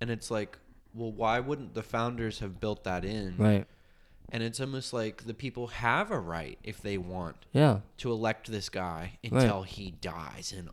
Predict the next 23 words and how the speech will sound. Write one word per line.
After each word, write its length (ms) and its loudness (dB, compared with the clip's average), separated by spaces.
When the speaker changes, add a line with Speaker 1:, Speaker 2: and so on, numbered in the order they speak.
Speaker 1:
office. 680 -12
Speaker 2:
Right. 220 6
Speaker 1:
So 180 -4
why 540 0
deprive 640 -2
the 80 -4
public 540 -2
of 420 -6
the 120 -2
right 540 -2
Speaker 2:
Of 180 2
Speaker 1:
to 60 2
Speaker 2:
their 120 6
Speaker 1:
keep 100 6
Speaker 2:
will. 160 8
Speaker 1:
electing 880 0
the 100 -4
same 380 -2
person 720 -4
Speaker 2:
Right. 160 4
Speaker 1:
over 260 -2
and 120 -8
over? 460 -12